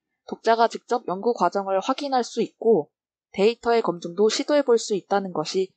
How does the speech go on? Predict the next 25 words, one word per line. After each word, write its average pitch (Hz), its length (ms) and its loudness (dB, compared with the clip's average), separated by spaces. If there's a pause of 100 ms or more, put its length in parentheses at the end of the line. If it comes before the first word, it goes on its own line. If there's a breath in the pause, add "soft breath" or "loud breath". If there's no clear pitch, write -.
(140)
큰 277 240 -2
장점입니다. 170 1000 -4 (680)
또한 277 240 4
어떤 269 340 0
데이터를 240 540 2
왜 190 180 4
이렇게 196 300 -2
다루는지, 190 800 -4 (280)
워드투백 247 520 2
분석 214 300 -6
결과를 190 400 2
어떻게 240 420 -2
활용하는지 240 760 0
자세히 226 480 -2
보여주고 196 500 2
있어, 180 460 0 (400)
워드투백 247 520 2
관련한 202 460 -2
연구를 170 360 -2
진행하신다면 196 960 -4 (360)
팔십이 269 400 -2
년생 240 320 -2
김지영 226 420 -2
리뷰 190 260 -4
논문을 185 460 -4